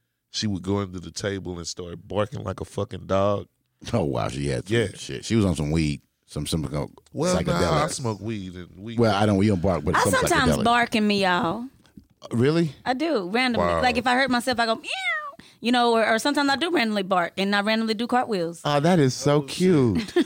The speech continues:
Speaker 4: <laughs> I was about to say this when we were speaking on this earlier. I was about to say when you
Speaker 1: Well,
Speaker 4: was
Speaker 1: let me,
Speaker 4: talking
Speaker 1: let me
Speaker 4: about
Speaker 1: finish my story. Well, go
Speaker 4: Oh.
Speaker 1: ahead, and then, then I'll finish.
Speaker 2: Yeah.
Speaker 4: No, I'm about to say when Jay was talking, when Jay was talking about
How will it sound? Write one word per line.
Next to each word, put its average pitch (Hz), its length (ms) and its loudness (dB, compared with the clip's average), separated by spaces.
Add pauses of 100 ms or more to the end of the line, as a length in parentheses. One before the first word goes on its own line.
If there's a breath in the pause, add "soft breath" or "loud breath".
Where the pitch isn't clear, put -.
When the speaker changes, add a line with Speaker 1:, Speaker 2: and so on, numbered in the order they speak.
Speaker 4:
<laughs> 339 80 2
I 262 140 2
was 277 100 0
about 311 220 0
to - 60 -10
say 156 240 -4
this 143 300 -6
when 117 260 -8
we 123 120 -6
were 117 80 -6
speaking 117 420 -14
on 110 120 -12
this 107 140 -12
earlier. 117 400 -10 (640)
I 113 100 -2
was 123 80 -2
about 113 200 -6
to - 60 -16
say 110 340 -6
when 104 220 -14
you 117 60 -8
Speaker 1:
Well, 147 100 -2
Speaker 4:
was 233 100 2
Speaker 1:
let - 0 -
me, 131 60 2
Speaker 4:
talking 160 140 2
Speaker 1:
let 202 120 2
me 277 60 0
Speaker 4:
about - 120 0
Speaker 1:
finish 254 240 -2
my 226 80 -6
story. - 280 -2
Well, 131 140 0
go 165 160 2
Speaker 4:
Oh. 170 40 2
Speaker 1:
ahead, 143 140 2
and 107 100 -8
then, 117 380 -4
then 120 200 -2
I'll 101 120 -4
finish. 104 440 -12
Speaker 2:
Yeah. 98 140 0 (100)
Speaker 4:
No, 127 80 -8
I'm 127 160 -4
about 127 200 -6
to 113 60 -14
say 123 180 -6
when 107 220 -8
Jay 117 200 -6
was 120 180 -12
talking, 120 360 -8
when 92 320 -10
Jay 123 180 2
was 120 180 2
talking 117 320 -2
about 104 440 0